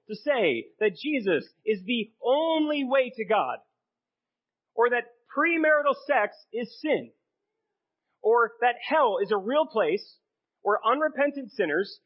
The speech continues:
exist in eternal conscious torment. Can't we just change the topic? Talk about something else? So we can twist the scriptures, we can ignore the scriptures,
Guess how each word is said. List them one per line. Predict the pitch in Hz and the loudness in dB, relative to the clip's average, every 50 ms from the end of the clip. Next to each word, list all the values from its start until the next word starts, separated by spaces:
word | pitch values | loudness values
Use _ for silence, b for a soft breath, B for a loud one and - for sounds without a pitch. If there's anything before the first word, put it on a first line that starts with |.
| _ _ | _ _
exist | 202 202 160 165 175 254 269 226 196 - - - - _ _ _ - | -6 -6 -6 -6 -4 -2 0 0 0 -2 -8 -18 -20 _ _ _ -6
in | 202 208 | -4 -2
eternal | 208 - - - - 254 254 247 247 240 240 233 - _ - | -2 -4 -4 -2 0 0 0 2 0 0 0 -2 -4 _ -4
conscious | 208 220 214 - - 220 202 196 - _ _ _ | -2 -2 -2 -2 -4 -6 -8 -8 -10 _ _ _
torment. | 214 262 269 226 180 151 120 - - - _ _ _ _ _ _ _ _ _ _ _ _ _ _ _ _ _ _ _ _ _ _ _ _ _ _ _ _ _ _ | -2 0 0 0 0 -2 -4 -6 -16 -20 _ _ _ _ _ _ _ _ _ _ _ _ _ _ _ _ _ _ _ _ _ _ _ _ _ _ _ _ _ _
Can't | - 262 294 | -4 -4 -4
we | 277 | -4
just | 240 269 240 - _ _ _ _ | -6 -10 -12 -14 _ _ _ _
change | - 240 247 254 202 - | -6 -4 -4 -4 -6 -8
the | 190 | -12
topic? | - - - 190 208 - 294 285 - _ _ _ _ _ _ _ _ _ _ _ _ _ _ _ - | -8 -4 -4 -4 -2 -2 -4 -6 -6 _ _ _ _ _ _ _ _ _ _ _ _ _ _ _ -10
Talk | 190 247 | -8 -4
about | 220 254 233 - | -2 -2 -2 -2
something | - 233 233 - 196 175 | -4 -6 -6 -4 -2 0
else? | 190 247 311 302 - - _ _ _ _ _ _ _ _ _ _ _ _ _ _ _ _ _ _ _ _ _ _ _ _ _ _ _ _ _ _ _ _ _ _ _ _ _ _ _ _ _ _ _ _ _ _ | 0 0 0 -2 -6 -12 _ _ _ _ _ _ _ _ _ _ _ _ _ _ _ _ _ _ _ _ _ _ _ _ _ _ _ _ _ _ _ _ _ _ _ _ _ _ _ _ _ _ _ _ _ _
So | - 220 226 | -6 -4 -4
we | 220 | -4
can | 180 202 - - | -6 -10 -10 -6
twist | - 311 339 330 - | -4 -2 -2 -2 -4
the | 269 226 | -8 -12
scriptures, | - - - 185 185 - 185 185 180 | -8 -6 -6 -6 -6 -6 -10 -10 -10
we | 196 214 | -8 -6
can | 269 277 | -4 -4
ignore | 254 214 233 247 240 240 240 220 | -4 -4 -2 0 0 0 0 0
the | 190 | -4
scriptures, | - - - 175 156 - - - 156 156 160 - - | -8 -10 -8 -8 -8 -8 -10 -14 -14 -14 -14 -16 -20